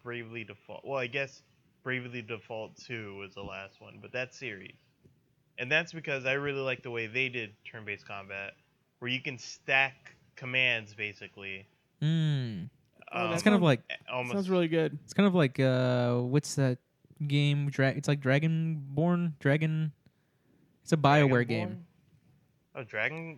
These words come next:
Speaker 1: Dragon Age?
Speaker 2: Dragon Age, yeah.
Speaker 1: Well, the thing is, you can stack commands, and, but it's like a risk-reward thing, you know?
Speaker 2: Yeah.
Speaker 1: So, like, yeah, I'll, I'll attack four times in a row, but then I won't be able to go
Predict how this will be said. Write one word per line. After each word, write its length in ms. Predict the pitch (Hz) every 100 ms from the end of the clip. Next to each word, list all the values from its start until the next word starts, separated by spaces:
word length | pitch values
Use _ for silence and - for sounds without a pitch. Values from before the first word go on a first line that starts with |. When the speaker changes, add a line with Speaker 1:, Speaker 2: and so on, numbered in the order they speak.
| 87
Speaker 1:
Dragon 320 | 127 135 170
Age? 380 | 190 196 - -
Speaker 2:
Dragon 380 | 156 160 170 160
Age, 380 | 143 127 107 123
yeah. 460 | 127 127 113 104 - _ _ _ _
Speaker 1:
Well, 160 | - 185
the 80 | 180
thing 220 | 180 208
is, 240 | 202 143
you 100 | 151
can 160 | 175 165
stack 380 | - 180 180 175
commands, 720 | 160 135 143 180 190 - - _ _ _ _ _ _
and, 460 | 143 143 139 127 113
but 200 | 127 135
it's 140 | 139 156
like 160 | 135
a 80 | 135
risk-reward 840 | 127 147 - - 131 127 131 120 110
thing, 340 | 110 101 101 101 _ -
you 140 | 110
know? 240 | 113 117 131 _ _
Speaker 2:
Yeah. 260 | 131 120 131 _ _ _
Speaker 1:
So, 100 | 131
like, 140 | 123
yeah, 320 | 120 147 165 151
I'll, 180 | 143 - 131 143
I'll 20 |
attack 320 | 139 156 143 -
four 180 | 147
times 360 | 135 143 139 131
in 100 | 123
a 40 |
row, 300 | 127 135 127
but 160 | 110 104
then 140 | 123
I 60 | 117
won't 200 | 117 113
be 140 | 113
able 140 | 113 107
to 60 |
go 340 | 101 113 107